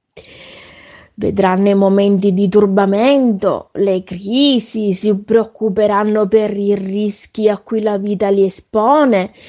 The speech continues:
Potranno anche non condividere i loro comportamenti e le loro scelte sessuali.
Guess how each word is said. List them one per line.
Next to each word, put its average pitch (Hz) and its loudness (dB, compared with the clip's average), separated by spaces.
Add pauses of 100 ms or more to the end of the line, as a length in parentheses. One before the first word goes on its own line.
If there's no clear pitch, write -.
(520)
Potranno 392 2
anche 226 0
non 233 0
condividere 233 2
i 196 0
loro 214 0
comportamenti 202 -4
e 226 2
le 208 2
loro 202 2
scelte 196 -2
sessuali. 190 0